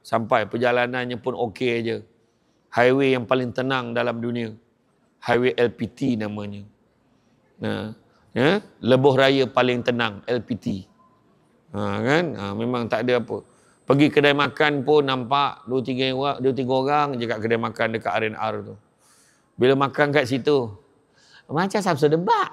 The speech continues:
<laughs> dia kata. Kan? "Macam aja, tapi bukan dia," saya kata, kan. Saya pula pakai cap, pakai t-shirt aja, kan. Ha. Nak ceramah ni boleh pakai.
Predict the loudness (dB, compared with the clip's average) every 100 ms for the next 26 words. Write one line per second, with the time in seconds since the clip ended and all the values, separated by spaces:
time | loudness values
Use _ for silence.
0 | -6 -4 -4 -4 -4 -4 -4 -6 -6 -8
1 | -8 -8 -12 -12 -14 -14 -16 -18 _ _
2 | _ _ _ _ -6 -4 -2 0 0 2
3 | 2 2 0 2 2 0 -4 -4 -2 -4
4 | 0 2 2 -2 -6 -6 -4 -4 -4 -6
5 | -8 -16 _ _ _ _ _ -20 _ -2
6 | 0 2 2 0 0 0 2 0 0 -6
7 | -6 -8 -2 -2 -2 -4 -6 -8 -18 _
8 | -10 -8 -10 -16 -18 -16 -16 -20 _ _
9 | _ _ _ -8 -2 2 2 2 0 0
10 | 0 -2 -2 -4